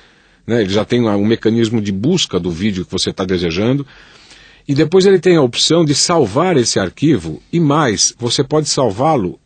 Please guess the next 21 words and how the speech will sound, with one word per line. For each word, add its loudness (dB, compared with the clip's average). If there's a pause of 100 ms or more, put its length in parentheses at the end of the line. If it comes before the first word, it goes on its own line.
(360)
em 4
vários 0
formatos 0
pré-definidos. 0 (580)
Você 0
pode 0
salvá-lo 0
em 0
A 0
V 2
I 4
diretamente, -4
você -6
não -6
precisa -2
salvar 0
no 0
formato -2
F 0
L 0
V. -2